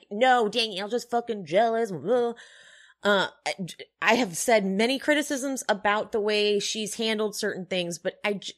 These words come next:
I'm not ignoring the fact that Lindsay can also be a bulldozer. Where, why can't she just say, "Look, it's a little fast." It is. It's a little fast. "I want marriage. I want kids. I want it all." And I may be making a mistake, but I want it.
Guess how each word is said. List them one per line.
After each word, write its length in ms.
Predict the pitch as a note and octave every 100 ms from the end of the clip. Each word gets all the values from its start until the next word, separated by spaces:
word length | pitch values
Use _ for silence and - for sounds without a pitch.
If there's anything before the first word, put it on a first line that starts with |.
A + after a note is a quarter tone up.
| -
I'm 300 | F#3+ C4+ D#4+
not 280 | B3+ C4 -
ignoring 560 | F#3+ F#3 G3 A#3+ A#3
the 100 | G3+
fact 300 | G3+ F#3 F#3
that 180 | F#3+ F3+
Lindsay 340 | G3 A#3+ B3 E4
can 160 | C4 -
also 420 | F3 A#3 - B3
be 280 | G#3 F3 E3+ -
a 40 |
bulldozer. 1120 | E3+ C#3 - F#3 F#3 D3+ B2 E2+ - G#2 - - - _ _ _ _ _ _ -
Where, 420 | F#3 G3 - F3
why 220 | G3 D4+
can't 340 | E4 D4 D4+ D4
she 140 | C4+
just 240 | A#3 A3+
say, 360 | A#3 G#3+ G3+ - _ _
"Look, 260 | C#4+ G#4 F4+
it's 140 | -
a 60 | D4+
little 260 | C4 D4+
fast." 640 | - A3+ A#3 C4+ - - - _ _ _ -
It 140 | B3
is. 260 | G#3 A#2 -
It's 140 | -
a 40 | A#3+
little 260 | A#3 A#3+
fast. 500 | A#3 C#3+ F#2 - - - - _
"I 100 | -
want 320 | C#4 C#4+ C4+ G#3+
marriage. 460 | A3+ A#3+ A#3+ A3
I 80 | A3+
want 300 | A#3 A#3 -
kids. 340 | - B3+ A#3 A#3
I 80 |
want 240 | A3 A#3 A#3+
it 140 | - -
all." 260 | G3 G3 -
And 180 | E3+ - _ -
I 420 | G#3 A3 A#3 A#3 -
may 220 | A3 G3 A3
be 100 | B3
making 320 | B3+ B3+ C4
a 40 |
mistake, 420 | B3 - B3 A#3 -
but 80 |
I 80 | F#3+
want 360 | E3+ C#3+ C3+ A#2+
it. 160 | C#2+